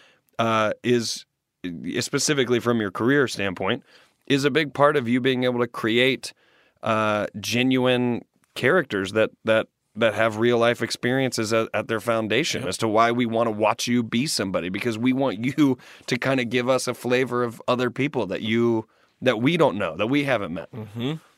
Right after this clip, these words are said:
Speaker 1: Yeah.
Speaker 2: I would say, now, I wanna think of, like, is there any tips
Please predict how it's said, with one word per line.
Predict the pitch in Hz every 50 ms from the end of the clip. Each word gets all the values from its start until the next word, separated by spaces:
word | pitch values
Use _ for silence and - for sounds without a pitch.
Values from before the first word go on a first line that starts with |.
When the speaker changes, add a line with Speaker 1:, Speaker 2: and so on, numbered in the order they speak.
| _ _ _
Speaker 1:
Yeah. | - 113 113 95 - - - _ - - -
Speaker 2:
I | - 131
would | 147 156 -
say, | - - 156 143
now, | 135 143 139 131 127 - _
I | - 135
wanna | 156 185 185 151 120
think | - 147 127 107
of, | 113 107
like, | 107 95 92 - -
is | 113 110 110
there | 135
any | 160 170 127
tips | - - - - 147 135 - - - - -